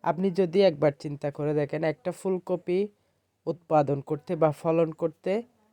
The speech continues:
কত টাকা খরচ হয়েছে। বর্তমানে নাকি ওখানে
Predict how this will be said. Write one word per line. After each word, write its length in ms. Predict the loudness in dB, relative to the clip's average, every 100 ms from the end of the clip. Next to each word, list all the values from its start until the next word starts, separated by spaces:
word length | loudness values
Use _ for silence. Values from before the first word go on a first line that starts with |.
| _
কত 180 | 2 2
টাকা 280 | 0 -2 -4
খরচ 340 | -4 -2 -2 -2 -6
হয়েছে। 340 | -6 -8 -12 -16 -18 _ _ _
বর্তমানে 680 | 2 2 2 -2 -2 0 0
নাকি 320 | 0 -2 0
ওখানে 420 | 0 0 -2 0